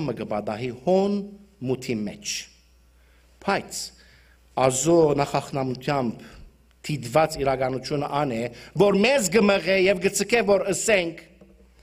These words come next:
հրաշքի համազոր բան մը կպատահի հոն դերզորի ավազներուն վրա, Ռասուլայնի ավազներուն վրա, Մարգադեի ավազներուն վրա։ Եթե Տերոջը շնորհքը չլար,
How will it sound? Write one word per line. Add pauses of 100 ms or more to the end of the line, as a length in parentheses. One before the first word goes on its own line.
(640)
հրաշքի
համազոր
բան
մը
կպատահի (120)
հոն (680)
դերզորի
ավազներուն
վրա, (200)
Ռասուլայնի (460)
ավազներուն
վրա, (220)
Մարգադեի (100)
ավազներուն
վրա։ (1600)
Եթե
Տերոջը
շնորհքը
չլար,